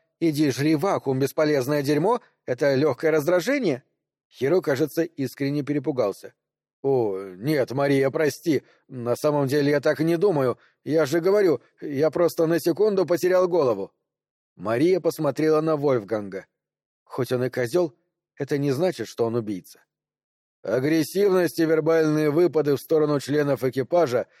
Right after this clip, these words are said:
делают его подозреваемым", ответил Вольфганг. "А знаешь, я ведь здесь. Ты можешь говорить со мной напрямую",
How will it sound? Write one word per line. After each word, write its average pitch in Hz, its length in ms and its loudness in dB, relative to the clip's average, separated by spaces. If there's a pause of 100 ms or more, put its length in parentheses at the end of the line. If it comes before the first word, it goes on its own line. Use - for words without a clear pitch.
(480)
делают 220 460 4
его 190 280 2
подозреваемым", 165 960 2 (320)
ответил 131 500 -2
Вольфганг. 90 640 -4 (800)
"А 165 340 4
знаешь, 196 400 2
я 190 180 2
ведь 226 140 2
здесь. 156 500 0 (200)
Ты 160 140 0
можешь 170 360 2
говорить 170 440 2
со 202 120 2
мной 175 200 2
напрямую", 185 720 0